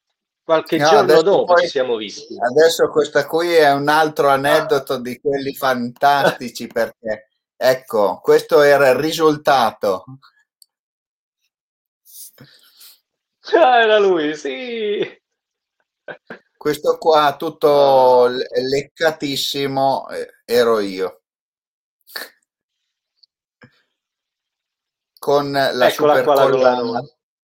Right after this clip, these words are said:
Speaker 2: Ecco.
Speaker 1: <laughs>
Speaker 2: Ehm, il giorno dopo, che era, non mi ricordo se era un lunedì come oggi, perché tu, eh, dovevi rimanere chiuso,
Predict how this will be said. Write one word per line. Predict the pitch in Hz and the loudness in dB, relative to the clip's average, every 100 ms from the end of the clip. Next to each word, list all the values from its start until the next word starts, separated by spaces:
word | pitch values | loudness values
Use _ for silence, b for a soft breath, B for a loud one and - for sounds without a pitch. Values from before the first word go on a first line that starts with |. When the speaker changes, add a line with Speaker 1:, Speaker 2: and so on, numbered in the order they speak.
| _ _ _ - | _ _ _ -10
Speaker 2:
Ecco. | 110 107 - - 92 _ - | -6 -4 -6 -10 -10 _ -20
Speaker 1:
<laughs> | - - 247 240 | -18 -4 -2 -2
Speaker 2:
Ehm, | - 143 151 151 156 151 147 139 139 135 127 120 _ _ _ - | 0 2 4 4 4 2 2 0 -2 -10 -12 -14 _ _ _ -12
il | 170 180 | -8 -4
giorno | 160 247 254 208 185 | 2 2 2 -2 -2
dopo, | 180 156 - - 135 143 | 2 4 2 0 -2 -2
che | - 143 160 180 | 0 0 2 2
era, | 175 165 151 143 - _ _ _ _ - | 2 2 2 2 -2 _ _ _ _ -18
non | 139 147 | -12 -8
mi | 185 220 | -4 -2
ricordo | 220 220 151 131 | -2 0 0 -2
se | - 170 160 | -4 -2 0
era | - 208 175 | 0 0 2
un | 156 147 | 0 -2
lunedì | 160 160 143 117 110 131 190 | -4 -4 -6 -6 -10 -10 -10
come | - 131 131 123 | -4 -4 -2 -2
oggi, | 107 98 - 120 - | -2 -4 -8 -10 -4
perché | 131 - 165 151 127 - | -4 -2 0 2 2 -2
tu, | - 160 151 - - | -4 -2 -2 -4 -4
eh, | 117 113 113 113 110 | -2 0 0 -2 -2
dovevi | 131 139 151 135 123 | -2 0 -2 -2 -4
rimanere | 123 120 123 123 120 113 | -6 -8 -8 -6 -8 -10
chiuso, | 117 95 87 95 117 - | -12 -12 -10 -6 -6 -8